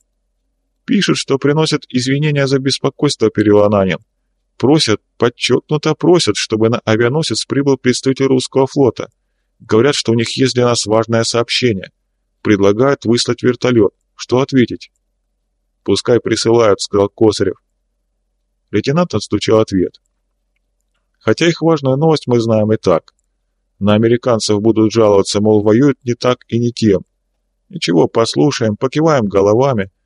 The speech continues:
скажем, что немедленно поставим в известность командование. К японцам полечу я. Сейчас главное — голову им заморочить, пока они не просекли, что за спиной у нас никого нет.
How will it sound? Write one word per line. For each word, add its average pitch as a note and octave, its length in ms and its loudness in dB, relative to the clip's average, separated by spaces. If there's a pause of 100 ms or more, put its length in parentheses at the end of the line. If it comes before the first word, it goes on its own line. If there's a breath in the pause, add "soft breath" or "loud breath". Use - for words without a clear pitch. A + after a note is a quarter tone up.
(220)
скажем, B2 400 0
что A2 160 -2
немедленно A2 480 2
поставим A2+ 460 -2
в G2+ 80 -4
известность A2 480 -2
командование. F#2+ 640 0 (680)
К - 60 -14
японцам B2+ 520 0
полечу B2 400 0
я. G#2+ 240 2 (720)
Сейчас G#2+ 520 -2
главное — G#2+ 460 0
голову A#2 420 2
им G2+ 80 2
заморочить, A2+ 600 0
пока A2 260 -2
они G#2+ 120 0
не G#2+ 120 0
просекли, A2+ 500 -2
что A#2+ 200 -6
за G#2+ 100 -2
спиной C3 400 -2
у - 20 0
нас G2 220 -2
никого A2 320 2
нет. G#2 240 0